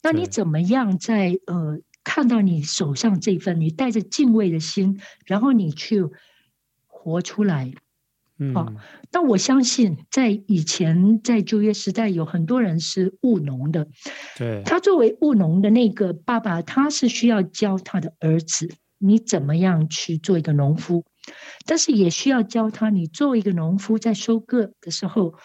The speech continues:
Speaker 1: 你怎么样为穷人留下填脚的东西，你不要收到完。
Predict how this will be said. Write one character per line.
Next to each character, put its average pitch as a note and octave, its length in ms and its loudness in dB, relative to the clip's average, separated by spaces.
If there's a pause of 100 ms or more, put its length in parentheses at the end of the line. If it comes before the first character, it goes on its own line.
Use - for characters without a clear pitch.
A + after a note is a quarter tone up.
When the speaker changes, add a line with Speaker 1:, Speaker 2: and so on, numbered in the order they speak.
(200)
Speaker 1:
你 C4 120 2
怎 F#3 260 -2
么 E3 120 2
样 G3+ 340 2
为 A3 200 0
穷 F3+ 300 -2
人 F3+ 140 2
留 D#3+ 180 2
下 F3+ 320 0
填 E3 320 0
脚 D3+ 260 -4
的 D#3 120 -4
东 F#3+ 160 2
西， G3+ 160 -2
你 F3 100 2
不 F#3+ 120 -6
要 G3 120 0
收 D#3+ 240 -6
到 D#3 200 -4
完。 C3+ 260 -10